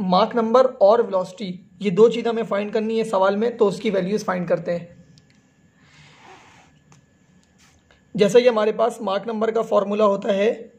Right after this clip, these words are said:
V over A। V कहलाता है velocity of particle या velocity of fluid और A कहलाता है velocity of sound। इसको हम break कर सकते हैं velocity को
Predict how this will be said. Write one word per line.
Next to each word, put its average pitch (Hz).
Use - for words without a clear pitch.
V 214
over 196
A। 190
V 208
कहलाता 214
है 220
velocity 202
of 233
particle 196
या 214
velocity 208
of 214
fluid 240
और 208
A 214
कहलाता 202
है 220
velocity 196
of 202
sound। -
इसको -
हम 214
break 208
कर 220
सकते 202
हैं 226
velocity 196
को 240